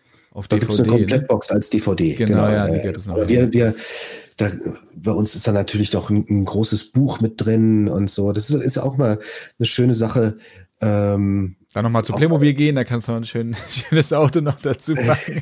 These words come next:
Speaker 2: <laughs> Genau. Ja. Haben wir immerhin im Büro stehen natürlich. Das gehört sich natürlich. So die, die, die, die, äh, die Geek-Ausstattung im Büro muss schon sein. Äh,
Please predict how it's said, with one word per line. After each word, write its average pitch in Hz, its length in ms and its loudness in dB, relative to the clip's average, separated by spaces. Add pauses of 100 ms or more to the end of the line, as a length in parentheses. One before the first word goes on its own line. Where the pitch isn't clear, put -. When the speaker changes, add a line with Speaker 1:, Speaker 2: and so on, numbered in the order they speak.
(120)
Speaker 2:
<laughs> 151 100 -4
Genau. 127 240 -4 (640)
Ja. 110 220 0 (360)
Haben 120 140 0
wir 131 80 4
immerhin 131 240 4
im 127 100 4
Büro 104 240 2
stehen 78 240 -2
natürlich. - 380 -8
Das - 180 -12
gehört 92 220 0
sich - 140 -10
natürlich. - 360 -8
So 98 120 -4
die, 101 240 0
die, 101 360 -2
die, 101 380 2
die, 101 260 2
äh, 92 400 0 (120)
die 104 80 -8
Geek-Ausstattung 110 680 0
im 98 120 2
Büro 101 240 2
muss 101 160 0
schon 90 180 -2
sein. 82 300 -4 (640)
Äh, 104 340 2